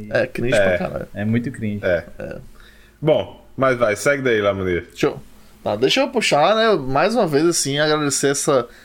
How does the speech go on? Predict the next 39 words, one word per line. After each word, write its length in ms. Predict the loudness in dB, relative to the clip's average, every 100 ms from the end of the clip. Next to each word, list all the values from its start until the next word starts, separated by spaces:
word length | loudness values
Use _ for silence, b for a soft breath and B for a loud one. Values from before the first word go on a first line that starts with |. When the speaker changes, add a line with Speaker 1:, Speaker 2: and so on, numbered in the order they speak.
| B B
Speaker 1:
essa 280 | -2 0 0
sumidade, 840 | 0 2 2 2 2 2 4 2
essa 220 | 0 -2
entidade 500 | -2 -4 0 0 0
que 160 | 0 0
é 200 | 0 0 B B B -8
nosso 180 | -6 0
querido 300 | 2 2 0
Humberto 360 | 2 0 0
Júnior 280 | -6 -4 -4
aí, 80 | -2
um 60 | 0
cara 200 | 0 0
que, 260 | -2 -4 -8 b b b -14
é, 520 | -4 0 0 0 -2 -2
eu 160 | -4 -4 -8 -18 -18 -10
curto 300 | 0 0 0 -4
muito, 260 | -2 -2
sou 120 | 0 0
fã 220 | -2 0
dele, 200 | 0 -2
ele, 300 | -2 -4 -6 -8
ele 100 | -6
sabe 380 | -2 -2 0 -4
disso. 260 | -4 -6 B B B B
Já 180 | 0 0
tiramos 360 | 2 0 0 0
som 280 | 0 2 2
juntos, 320 | 0 -2 0
a 80 | -2
gente 100 | -2
tem 100 | -2
que 60 |
tirar 240 | 2 2 2
de 60 |
novo 240 | 2 0 0
aí 60 | -2
qualquer 280 | -2 -2 -2
dia. 260 | -2 -2